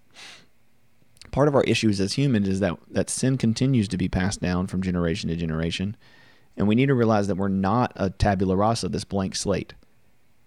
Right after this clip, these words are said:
We have sin in our history that we inherit, and we, we don't come out perfectly from birth, and then the world screws us up. We come out predisposed for all kinds of different sins and desires that are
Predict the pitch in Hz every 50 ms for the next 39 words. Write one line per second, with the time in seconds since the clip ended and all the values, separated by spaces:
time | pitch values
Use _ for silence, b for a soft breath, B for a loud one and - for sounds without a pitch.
0 | - - _ _ - - 113 113 110 120 123 135 139 - - 131 131 123 113 113
1 | 113 107 110 107 - - - 107 104 101 90 82 98 101 98 98 101 110 123 123
2 | 104 90 - - 95 95 92 90 - - - - 98 98 104 113 127 - - -
3 | 123 120 113 110 - - - 117 107 - 101 - - 98 98 101 - 98 95 90
4 | 92 82 73 - - - - - _ _ - - - - - _ _ _ - -
5 | 104 104 101 98 101 98 107 107 101 98 - - - 104 98 87 80 87 - -
6 | 127 113 92 82 101 98 - - 135 135 120 113 117 123 110 95 98 - - b
7 | b b b b b b - - 143 139 120 113 - - - 123 120 110 101 104
8 | - - - 107 107 104 - - 139 156 151 127 104 92 92 - 90 - - -
9 | 87 87 90 90 92 95 120 - - - 98 98 95 90 101 95 98 98 95 95
10 | 95 92 95 92 82 - -